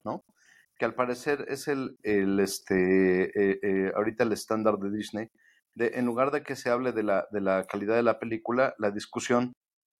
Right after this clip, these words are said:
eh, está centrada en, en, en si no te gusta es porque eres racista, porque eres sexista, porque eres cualquier ista que se te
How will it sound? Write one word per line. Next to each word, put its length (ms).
eh, 380
está 240
centrada 840
en, 240
en, 240
en 180
si 120
no 160
te 100
gusta 300
es 80
porque 280
eres 240
racista, 440
porque 240
eres 120
sexista, 380
porque 280
eres 180
cualquier 420
ista 320
que 100
se 140
te 60